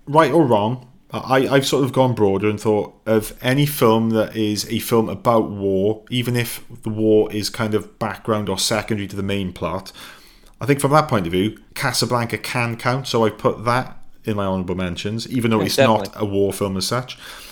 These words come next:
Speaker 1: Paths of Glory, Kubrick, absolutely remarkable, um, just amazing film.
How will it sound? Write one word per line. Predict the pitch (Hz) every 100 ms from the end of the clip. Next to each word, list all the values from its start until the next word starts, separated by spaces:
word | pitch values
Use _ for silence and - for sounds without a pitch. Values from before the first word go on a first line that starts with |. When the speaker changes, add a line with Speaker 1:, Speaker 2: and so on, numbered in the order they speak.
| - - -
Speaker 1:
Paths | - 151 127
of | 127
Glory, | 131 127 135 139
Kubrick, | 139 - 127 123 131 131 - -
absolutely | 120 120 123 117
remarkable, | 117 113 110 113 117 117 - -
um, | 107 104 101
just | - -
amazing | 113 113 110 107 107
film. | - 113 113